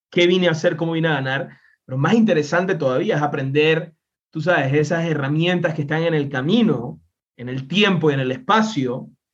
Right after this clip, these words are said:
que nos asisten a evolucionar, a crecer. Entonces, desde ese punto de vista, por ejemplo, todas las herramientas espirituales, todas las herramientas que la Kabbalah nos pone, los,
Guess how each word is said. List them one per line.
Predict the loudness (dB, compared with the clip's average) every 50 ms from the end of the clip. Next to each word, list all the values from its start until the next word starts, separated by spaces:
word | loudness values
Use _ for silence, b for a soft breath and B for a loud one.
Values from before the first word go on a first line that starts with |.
| _ _ _
que | -6 -4
nos | -2 0
asisten | 0 -2 -2 -2 0 2 2 2 2 0 -2 -4 -4 -4 -8 -10 -18 _ _ _ _ _ -6
a | -2
evolucionar, | 0 2 2 2 0 -2 -2 -2 -2 0 2 2 4 4 2 0 -2 -6 -10 -10
a | -10 -8
crecer. | -6 -8 -8 -8 -6 0 2 2 2 2 0 -6 -10 -14 -20 _ _ _ _ _ _ _ _ -2
Entonces, | -2 0 2 2 2
desde | 2 2 2 2 2 2 2
ese | 2 0 -2
punto | -2 -4 -4 0 0
de | 2 2
vista, | 2 2 2 0 0 0
por | 0 0
ejemplo, | 0 0 -2 0
todas | 2 2 2 2
las | 2 0
herramientas | -2 -2 -2 -4 -4 -2 -2 -2 -2
espirituales, | -2 -2 -2 -4 -2 0 0 0 2 0 0
todas | 0 0 0 0
las | 0 0
herramientas | 0 -2 -2 -2 -2 -2 -2
que | -2 -2
la | -2 -2
Kabbalah | -2 -4 -2 -2 0 0
nos | 0 -2 -2 0
pone, | 0 0 2 2 0
los, | 0 -2 -2 -4 -8 b